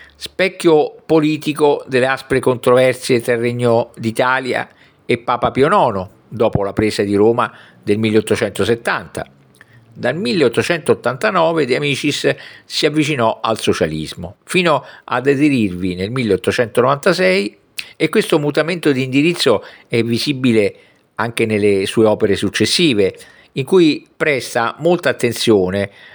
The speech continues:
alle difficili condizioni delle fasce sociali più povere, superando le idee nazionalistiche che avevano animato Cuore. Amico di Turati, collaborò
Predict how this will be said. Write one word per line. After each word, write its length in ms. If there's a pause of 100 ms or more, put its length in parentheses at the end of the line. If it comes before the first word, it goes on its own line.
(120)
alle 220
difficili 460
condizioni 680
delle 200
fasce 340
sociali 400
più 180
povere, 480 (240)
superando 560
le 100
idee 300
nazionalistiche 1000
che 100
avevano 380
animato 420
Cuore. 460 (580)
Amico 400
di 120
Turati, 640 (240)
collaborò 840